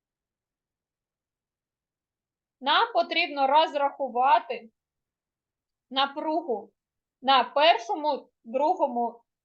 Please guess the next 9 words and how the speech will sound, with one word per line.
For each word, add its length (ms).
четвертому 800
<coughs> 420
і 140
силу 320
струму 340
на 120
першому, 520
другому, 480
четвертому, 600